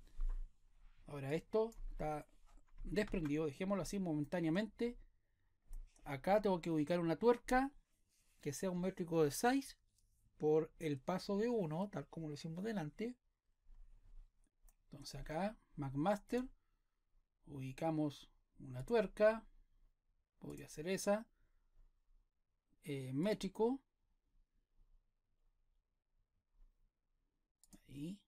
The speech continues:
y acá, em, tenemos que ver, bueno, aparte, aquí está el paso de uno, aquí dice M seis por uno, ok, vamos a ocupar esta,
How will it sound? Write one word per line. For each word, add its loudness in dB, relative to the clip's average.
y -18
acá, 0
em, 2
tenemos -2
que -2
ver, 4
bueno, -4
aparte, 2
aquí -8
está -4
el 0
paso 2
de 2
uno, 0
aquí -8
dice -2
M 4
seis -2
por 0
uno, 2
ok, -2
vamos -4
a -6
ocupar -4
esta, -4